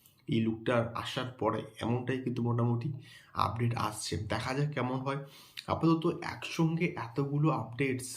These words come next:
কিন্তু, এছাড়াও হয়তো, আহ, মামুন ভাইয়ের সঙ্গে যে স্পাই থ্রিলার যে প্রজেক্টটা আসার কথা আছে, তারও একটা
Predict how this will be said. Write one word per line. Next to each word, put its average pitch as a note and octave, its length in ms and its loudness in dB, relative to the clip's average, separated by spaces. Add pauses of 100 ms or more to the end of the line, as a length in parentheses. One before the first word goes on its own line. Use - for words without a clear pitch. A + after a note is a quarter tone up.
(140)
কিন্তু, C3 280 0 (720)
এছাড়াও D3+ 680 4
হয়তো, D#3 400 4 (760)
আহ, - 280 2 (360)
মামুন D3 360 8
ভাইয়ের D#3+ 320 2
সঙ্গে D3+ 220 4
যে C#3+ 140 2
স্পাই B2 340 -2 (100)
থ্রিলার C#3+ 300 4 (1080)
যে B2+ 200 0
প্রজেক্টটা A#2+ 400 0 (100)
আসার A#2+ 220 -4
কথা A2 240 -6 (100)
আছে, - 160 -4 (220)
তারও E3+ 360 0
একটা D3+ 260 0